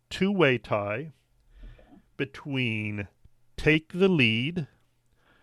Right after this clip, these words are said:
which is the film about Pierre Dulain.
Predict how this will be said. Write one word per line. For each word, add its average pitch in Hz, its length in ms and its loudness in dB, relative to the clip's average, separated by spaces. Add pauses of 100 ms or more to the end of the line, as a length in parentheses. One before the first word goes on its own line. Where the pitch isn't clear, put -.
(540)
which 123 600 -4
is 127 560 -2
the 127 160 -6
film 170 480 -2
about 131 380 0 (320)
Pierre 127 400 -2
Dulain. 117 760 -6